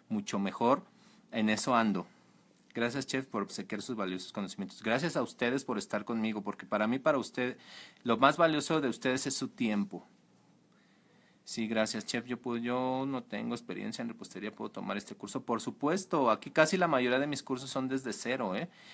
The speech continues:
Y es muy importante que, que tengan este tipo de tips para que vayan, vayan, este, como tomando mucho mejor, este, ¿cómo se llama? Práctica, ¿vale?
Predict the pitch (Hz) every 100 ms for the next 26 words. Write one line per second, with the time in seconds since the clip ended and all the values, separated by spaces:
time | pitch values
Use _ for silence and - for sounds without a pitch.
0 | - - 123 147 165 165 120 - 123 120
1 | 135 117 98 - - _ 117 - 139 143
2 | 156 - 135 135 117 - 123 - 135 120
3 | 110 104 107 113 101 - 98 101 104 95
4 | 90 - - - - 92 95 92 98 101
5 | 104 117 117 95 85 - 101 101 104 -
6 | _ - - _ _ _ - 101 98 -
7 | 104 98 95 95 113 113 117 120 - 98
8 | - - - - _ _ _ _ _ -
9 | 98 110